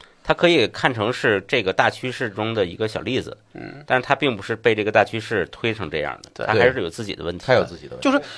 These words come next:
Speaker 2: 我讲，如果说我，那我宁可说我原来的方案，我先收一年一万美元，然后每年加，加百分之十，
Speaker 3: 嗯。
Speaker 2: 那也不怕，就是咱们说的这个叫什么，呃，青蛙，那，那温水煮青蛙嘛。我现在每年都
Speaker 3: 然后要做差异化定价。
Speaker 2: 啊，对，然后或者大的公司你量大，
Speaker 3: 筛选。
Speaker 2: 我，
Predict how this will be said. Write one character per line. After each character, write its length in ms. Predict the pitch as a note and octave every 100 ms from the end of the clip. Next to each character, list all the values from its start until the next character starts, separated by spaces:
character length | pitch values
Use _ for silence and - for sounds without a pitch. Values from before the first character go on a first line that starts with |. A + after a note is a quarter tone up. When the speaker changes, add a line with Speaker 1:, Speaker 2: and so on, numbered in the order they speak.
| - C#3
Speaker 2:
我 180 | D3
讲， 220 | D#3+ A#2+ A#2
如 100 | E3
果 140 | E3
说 100 | F#3+ D#3+
我， 220 | - -
那 60 | D#3
我 160 | D3 A2
宁 180 | G3
可 160 | G3 G#2
说 100 | -
我 160 | B2 -
原 80 | -
来 80 | D#3
的 80 |
方 160 | E3 -
案， 80 | - - _
我 120 | A#2
先 240 | - F#3
收 260 | E3+ E3 E3 -
一 80 | E3+
年 180 | C#3+ -
一 100 | B2+
万 160 | C#3 D#3+
美 80 | A#2
元， 220 | - -
然 100 | A2+
后 80 | B2+
每 140 | A#2+
年 180 | G#2 B2
加， 320 | C#3 C#3+ C#3 D3+ - -
加 160 | C#3+
百 140 | A#2+ G2+
分 80 |
之 40 | -
十， 140 | - - - _ - -
Speaker 3:
嗯。 160 | D#3+ D3
Speaker 2:
那 80 | -
也 80 |
不 160 | - C3
怕， 220 | G3+ G3
就 100 | F3
是 460 | F3 E3+ D#3+ D3 -
咱 140 | C#3
们 60 | C#3+
说 120 | D3+
的 140 | C#3+ C#3
这 140 | C3+
个 80 | B2
叫 120 | B2+
什 80 | A#2
么， 120 | A#2+ -
呃， 100 | B2+
青 240 | - E3+
蛙， 160 | D#3 C#3
那， 60 | D3+
那 220 | D3 C#3 - - -
温 100 | G3
水 100 | G3
煮 120 | D3+
青 160 | C3 E3+
蛙 100 | F#3+
嘛。 140 | D#3 - _ _
我 160 | G3
现 120 | F#3 C4
在 40 |
每 120 | G#3+
年 100 | A2
都 60 | C3+
Speaker 3:
然 40 |
后 80 | C3
要 40 |
做 160 | A#2+ A#2+
差 200 | - A#2
异 60 | A2
化 140 | G#2
定 160 | G2+ F#2
价。 200 | G2+ -
Speaker 2:
啊， 180 | - B2+
对， 140 | C3 A#2
然 120 | B2
后 80 | C#3+
或 100 | D3+
者 160 | B2 A#2+
大 220 | - C#3+
的 80 | B2
公 200 | B2 C3
司 100 | B2
你 140 | A2
量 240 | A2 A#2+ A2+
大， 140 | A2+
Speaker 3:
筛 60 |
选。 60 |
Speaker 2:
我， 60 | G#2